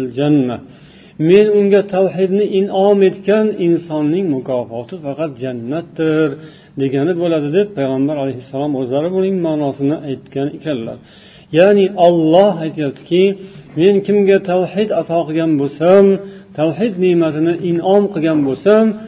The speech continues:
uning mukofoti jannat bo'ladi", deydi. Mana shu hadisda ishora borki, deydilar, "Kamalul huzur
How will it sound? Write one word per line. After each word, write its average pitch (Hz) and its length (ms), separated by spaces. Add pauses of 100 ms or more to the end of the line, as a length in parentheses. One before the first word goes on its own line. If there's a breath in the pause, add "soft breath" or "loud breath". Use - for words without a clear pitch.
(180 loud breath)
uning 185 280
mukofoti 131 800
jannat 143 440
bo'ladi", 123 400 (480 loud breath)
deydi. 123 420 (1400 loud breath)
Mana 170 240
shu 208 120
hadisda 190 560
ishora 175 440
borki, 165 480
deydilar, 156 480 (1300 soft breath)
"Kamalul 190 640 (180)
huzur 160 520